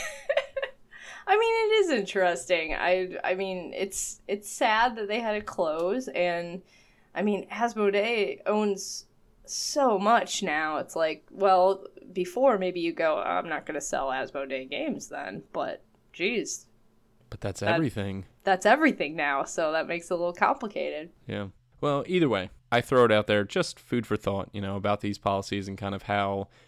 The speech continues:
Speaker 2: it was definitely an idea that was supposed to help the stores. You know, sometimes it has the adverse effect, but I guess it's for the reasons that they were expecting,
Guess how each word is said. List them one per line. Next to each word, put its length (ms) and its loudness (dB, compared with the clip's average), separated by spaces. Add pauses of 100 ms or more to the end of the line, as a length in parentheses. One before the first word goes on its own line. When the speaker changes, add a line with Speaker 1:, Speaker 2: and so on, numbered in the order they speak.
(220)
Speaker 2:
it 120 0
was 160 0
definitely 480 2
an 80 0
idea 480 0
that 180 -2
was 180 -4
supposed 500 -2
to 140 -6
help 520 -4 (380)
the 100 -8
stores. 580 4
You 60 0
know, 100 2
sometimes 440 -4
it 60 -8
has 180 0
the 120 -2
adverse 320 -4
effect, 360 -2
but 100 0
I 40 -2
guess 260 0
it's 140 -6
for 120 -2
the 120 -2
reasons 480 -2
that 240 -6
they 180 -4
were 280 -4
expecting, 720 -4